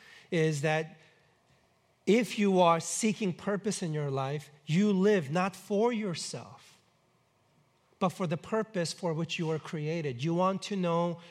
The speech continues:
"What am I supposed to do? Who was I made to be?" That means that from purpose comes meaning.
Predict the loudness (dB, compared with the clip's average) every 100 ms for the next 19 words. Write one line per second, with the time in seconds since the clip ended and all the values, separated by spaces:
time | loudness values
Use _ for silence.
0 | -18 -4 -2 0 -2 -4 -6 -4 -4 -6
1 | -10 -8 -8 -12 -18 _ _ _ _ _
2 | _ _ _ _ _ _ 0 2 4 4
3 | 4 0 -8 -18 -4 0 2 2 -2 -4
4 | -2 -4 -10 -18 _ _ _ _ _ _
5 | _ _ _ _ _ _ _ _ _ _
6 | _ _ _ _ _ _ _ _ _ _
7 | _ _ _ _ _ -20 -20 -20 -20 _
8 | _ _ _ _ _ _ _ _ _ _
9 | _ 2 2 4 2 2 2 -2 -2 0
10 | 0 -2 -12 _ -2 2 4 2 0 0
11 | 2 0 0 -2 -6 -10 -18 _ _ -4
12 | 0 2 0 -2 -4 -6 -10 -18 _ _
13 | _ -2 0 2 2 0 -4 -10